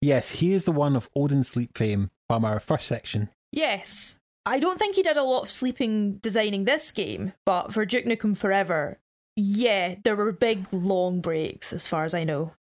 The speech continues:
Speaker 1: Yeah, with this, it seems to be quite highly collaborative.
Speaker 2: Mm.
Speaker 1: To put success on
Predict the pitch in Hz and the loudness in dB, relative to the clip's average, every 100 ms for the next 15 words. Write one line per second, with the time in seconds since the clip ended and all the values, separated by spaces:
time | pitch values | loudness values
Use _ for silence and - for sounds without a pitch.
0 | - 147 160 160 135 131 135 190 190 156 | -4 0 2 2 2 0 0 -2 -2 -4
1 | - 156 143 - 139 139 135 _ 143 151 | 0 0 0 0 0 2 -2 _ -2 -2
2 | - - - - 147 147 143 - 123 131 | -6 -8 -4 -2 0 0 0 2 2 2
3 | 165 - 202 - - _ _ - 226 220 | 0 0 -2 -4 -10 _ _ -2 2 2
4 | 202 190 _ _ - 170 214 202 196 - | 0 -2 _ _ -4 0 0 0 0 2
5 | 170 156 - - - 131 135 135 131 | 2 2 -2 -6 0 2 4 4 2